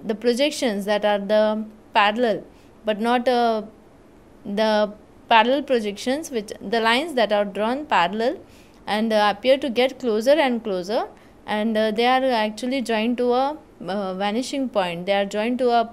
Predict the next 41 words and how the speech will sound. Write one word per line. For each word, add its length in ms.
point 360
that 160
is 120
called 240
as 180
the 100
vanishing 600
point. 360
So 160
this 200
is 180
what 280
the, 340
this 200
is 140
how 180
the 200
one 280
point 300
perspective 580
can 220
be 100
represented. 760
So 160
actually 400
one 240
point 240
perspective, 560
it 180
can 240
be, 500
uh, 300
shown, 420
it 180
can 240
be 80
used 360
to 100
draw 260
the 200
images 680